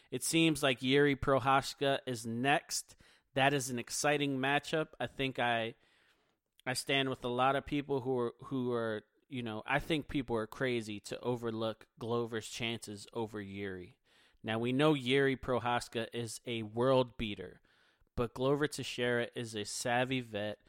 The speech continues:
We've seen it against Jan Blachowicz. We've seen it against the likes of Thiago Santos and Anthony Smith recently. Like, he is no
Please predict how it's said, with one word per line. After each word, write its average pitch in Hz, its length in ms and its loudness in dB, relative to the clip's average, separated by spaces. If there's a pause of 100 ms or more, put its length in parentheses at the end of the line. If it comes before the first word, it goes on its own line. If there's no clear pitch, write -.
(300)
We've 113 140 -6
seen 147 360 2
it 143 120 2
against 131 360 -2
Jan 120 220 0
Blachowicz. 110 540 -2
We've 110 120 -8
seen 151 360 2
it 135 80 -2
against 127 340 -2
the 120 80 -2
likes 117 320 -2
of 107 120 -4
Thiago 120 500 0
Santos 113 640 -4 (320)
and 120 200 -4
Anthony 127 400 0
Smith 127 460 -2
recently. 113 640 -4
Like, 110 220 -8
he 143 220 -2
is 117 220 -4
no 123 720 0